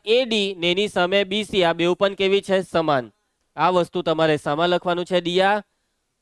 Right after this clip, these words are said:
પક્ષમાં. તો આપણે પક્ષમાં લખીશું કે ચતુષ્કોણ એ બી સી ડી માં, ચતુષ્કોણ એ બી સી ડી માં સામસામેની બાજુ સમાન છે. એટલે કે કોણ? એ બી બરાબર સી ડી. નંબર એક, એ બી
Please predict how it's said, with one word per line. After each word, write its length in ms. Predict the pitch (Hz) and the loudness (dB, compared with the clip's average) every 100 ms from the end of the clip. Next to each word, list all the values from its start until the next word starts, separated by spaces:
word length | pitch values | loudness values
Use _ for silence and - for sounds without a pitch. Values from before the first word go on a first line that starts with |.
| _ _ - | _ _ 0
પક્ષમાં. 680 | 202 - 185 156 123 120 _ _ _ - | 0 -2 -2 -2 -2 -6 _ _ _ -6
તો 80 | |
આપણે 200 | 131 151 | -4 -2
પક્ષમાં 460 | 160 160 - 190 180 | 0 -2 -2 0 2
લખીશું 460 | 165 190 185 185 156 | 2 2 0 -2 -2
કે 140 | 160 | -2
ચતુષ્કોણ 760 | - 202 202 262 254 - 220 214 - | -2 -2 0 0 -2 0 0 0 0
એ 160 | 175 | 0
બી 180 | 175 190 | 0 -2
સી 220 | 175 165 | -2 -2
ડી 180 | 156 160 | 2 0
માં, 380 | 147 135 113 107 _ _ _ _ _ _ _ - | 0 -2 -4 -8 _ _ _ _ _ _ _ -6
ચતુષ્કોણ 640 | 156 202 214 - 208 208 | -2 0 0 0 0 0
એ 220 | 180 170 | 0 0
બી 200 | 175 190 | 0 -2
સી 220 | - 170 160 | 0 0 0
ડી 160 | 170 | 0
માં 340 | 160 139 113 - _ _ _ _ - | 0 -2 -4 -10 _ _ _ _ -2
સામસામેની 720 | 170 202 208 190 180 190 196 | 0 0 0 -2 0 2 2
બાજુ 340 | 175 160 170 185 | 2 2 0 0
સમાન 420 | 175 180 185 180 | 0 2 0 0
છે. 180 | - 147 | -4 -2
એટલે 280 | 139 156 | -2 -2
કે 140 | 156 170 | -2 -2
કોણ? 340 | - 208 175 160 _ _ - | 0 0 0 -8 _ _ -2
એ 200 | 190 214 | 0 2
બી 340 | 208 226 220 _ _ - | 0 -2 -4 _ _ -2
બરાબર 460 | 151 165 175 175 | 2 2 2 0
સી 240 | 170 175 165 | 2 0 2
ડી. 120 | 151 | 2
નંબર 380 | 160 165 180 180 | 0 0 2 2
એક, 220 | 151 - _ _ _ - | 0 -6 _ _ _ -4
એ 200 | 156 175 | 0 0
બી 380 | 202 226 226 | 0 -2 -4